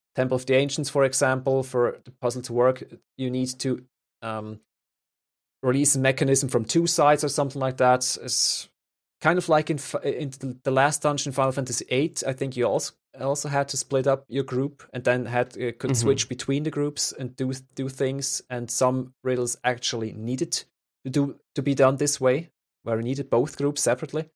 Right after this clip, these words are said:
Speaker 1: And stuff like that could work, but not always.
Speaker 2: Yeah, absolutely.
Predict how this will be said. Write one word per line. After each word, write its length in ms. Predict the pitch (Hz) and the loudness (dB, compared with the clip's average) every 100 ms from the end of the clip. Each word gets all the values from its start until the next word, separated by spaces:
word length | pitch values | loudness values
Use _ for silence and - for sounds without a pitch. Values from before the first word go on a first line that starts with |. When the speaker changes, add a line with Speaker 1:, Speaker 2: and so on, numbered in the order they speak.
| _ _ _ _ _ _ _ _ | _ _ _ _ _ _ _ _
Speaker 1:
And 360 | 120 117 117 120 - - _ _ | 0 0 0 -6 -10 -14 _ _
stuff 220 | - 175 180 | -2 2 2
like 120 | 175 | 4
that 160 | 147 | 2
could 180 | - 139 | 0 -2
work, 320 | 104 - - _ _ _ 131 | -4 -6 -12 _ _ _ 2
but 140 | 127 | 4
not 160 | 135 131 | 2 6
always. 640 | 127 131 104 92 - - _ _ _ | 6 6 4 0 -4 -4 _ _ _
Speaker 2:
Yeah, 240 | 131 123 - | 2 2 2
absolutely. 760 | 123 123 - 120 113 85 107 113 | -2 -2 -2 -2 -2 -2 -6 -8